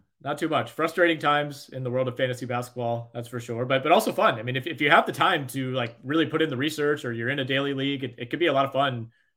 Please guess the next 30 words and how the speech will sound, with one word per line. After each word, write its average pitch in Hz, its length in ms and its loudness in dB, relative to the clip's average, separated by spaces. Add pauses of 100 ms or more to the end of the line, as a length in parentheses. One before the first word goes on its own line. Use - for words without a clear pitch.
Uh, 113 240 -2 (100)
kinda, 117 360 -2 (100)
you 117 80 -6
know, 104 80 -8 (160)
playing. 143 300 0
It 123 160 -4
basically 180 240 4
just 131 100 -6
feels 160 120 2
like 143 100 -2
you're 127 80 -4
playing, 139 200 2
like, 123 100 0
a 117 40 -4
slot 135 240 0
machine 120 300 -8
sometimes, 110 600 -8 (440)
uh, 113 200 -2
with, 117 120 -4
with 117 100 -6
some 135 100 0
of 123 80 -2
these 120 120 0
bad 117 260 2
teams 120 340 -2
and 110 80 -10
just - 200 -12
plugging 127 240 -2
guys 120 260 0
in. 120 320 -2